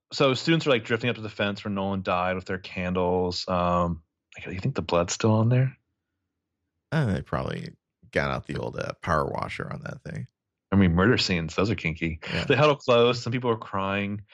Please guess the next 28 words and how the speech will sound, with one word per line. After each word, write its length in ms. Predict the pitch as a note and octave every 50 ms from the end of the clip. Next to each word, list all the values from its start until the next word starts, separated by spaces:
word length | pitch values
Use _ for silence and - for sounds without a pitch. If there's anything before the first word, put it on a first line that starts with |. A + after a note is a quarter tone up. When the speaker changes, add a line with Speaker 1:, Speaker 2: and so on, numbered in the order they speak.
| - - - - - - -
Speaker 1:
Uh, 300 | - G#2+ G#2 G2+ G2+ G2+ G2+
we 40 |
see 100 | - D#3+ B2+
a 40 | A2
pile 240 | - A#2+ A#2 A2+
of 100 | A2 G#2+ -
candles 480 | - - G#2 G#2 G#2+ A2 A2 G#2+ G2+
and 120 | G2+ F#2 F#2
cards 460 | - - G#2 G2 G2+ G#2 G#2+ G2+ -
and 100 | F#2+ F2
photos 460 | - - G2+ G2 G2 G#2 G#2+ G2+ G2
and 80 | F#2+ F2
the 60 | E2+
B 180 | D#2+ - A2 A2
H 180 | G#2 G2 - -
U 80 | G#2+ G2
teddy 360 | - - - - G#2 G#2 G#2+
bear 220 | G#2+ A2 G#2 G#2
for 140 | G#2 - G#2
Nolan. 580 | G2 G2+ G2 G2 G2 G2 G2 G2 G2 G2 F#2+ F#2+ _ - - - - - - - - - - -
Speaker 2:
I 40 |
like 100 | G2+ G2+
Speaker 1:
And 100 | F#2+ F#2+
Speaker 2:
the 40 | F#2+
teddy 240 | - D#3+ D#3 C#3 -
Speaker 1:
Caitlin 40 | -
Speaker 2:
bear. 240 | D#2+ E2 F#2 - _ _ _ _ _ _ _ _ _ _ -
Speaker 1:
Yeah. 260 | A2 G2+ F#2+ F#2